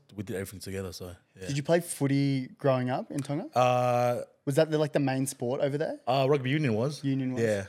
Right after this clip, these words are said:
Speaker 1: rugby union was. Um, there wasn't really anything as a kid
Speaker 2: Yeah.
Speaker 1: until we went to high school. I think I started playing when I was fourteen, fifteen.
Speaker 2: Okay.
Speaker 1: Yeah,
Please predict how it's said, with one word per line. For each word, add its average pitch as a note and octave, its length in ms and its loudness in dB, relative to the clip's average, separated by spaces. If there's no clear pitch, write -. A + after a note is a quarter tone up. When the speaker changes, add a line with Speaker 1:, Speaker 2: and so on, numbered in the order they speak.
Speaker 1:
rugby A2+ 220 0
union A#2 220 0
was. G2+ 320 -6
Um, G#2 560 -4
there B2+ 100 0
wasn't D#3 300 2
really D3+ 300 0
anything C3+ 580 -2
as A2 140 -2
a - 40 -4
kid D3 260 -4
Speaker 2:
Yeah. B2+ 120 -8
Speaker 1:
until A#2 320 -4
we A2+ 160 0
went A2 220 -4
to - 100 -10
high G#2+ 140 0
school. G#2 420 -8
I - 40 -20
think D3+ 120 -4
I B2+ 40 -2
started A#2+ 240 -2
playing A#2 240 -4
when G#2+ 100 -4
I G#2 40 -2
was G2+ 100 -6
fourteen, A#2 440 -8
fifteen. B2 520 -8
Speaker 2:
Okay. A2+ 220 -12
Speaker 1:
Yeah, G2+ 240 -2